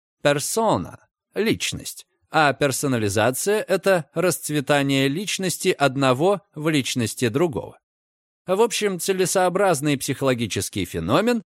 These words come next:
если только персонализация не субъект-объектна по своему характеру, когда я стремлюсь, игнорируя твои желания, переделать тебя по своему усмотрению.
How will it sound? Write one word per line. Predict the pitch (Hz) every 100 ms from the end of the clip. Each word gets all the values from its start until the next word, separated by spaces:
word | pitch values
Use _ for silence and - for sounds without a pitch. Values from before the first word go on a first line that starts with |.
| _ -
если | 220 - 202
только | 202 185 185 160
персонализация | 165 143 156 143 131 151 139 - 135
не | 131 123
субъект-объектна | 143 123 139 - - 139 151 190 226 - - 71 69
по | 95
своему | - 113 110 110
характеру, | - 127 - - - - - _ _ -
когда | 175 139 135
я | 123 123
стремлюсь, | - 123 113 165 -
игнорируя | 123 123 127 123 110 101
твои | 113 113 101
желания, | 90 92 117 175 175 147
переделать | 143 151 131 175 175 -
тебя | - 139 160 147
по | 127
своему | - 127 123 123 120
усмотрению. | - 147 151 - - -